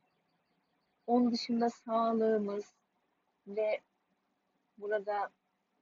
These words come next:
özellikle, e, yani İkizler Burcu'ndaki Jüpiter'le kurduğu kontak, iletişim,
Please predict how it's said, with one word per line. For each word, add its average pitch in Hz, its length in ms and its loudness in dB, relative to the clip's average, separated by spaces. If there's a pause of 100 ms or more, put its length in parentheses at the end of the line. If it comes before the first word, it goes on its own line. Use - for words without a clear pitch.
(840)
özellikle, 101 840 -2 (1300)
e, 180 80 -6 (720)
yani 175 280 -8
İkizler 214 540 0
Burcu'ndaki 208 460 -2
Jüpiter'le 214 600 -6 (120)
kurduğu 190 260 -4
kontak, 196 540 -18 (340)
iletişim, 226 680 -2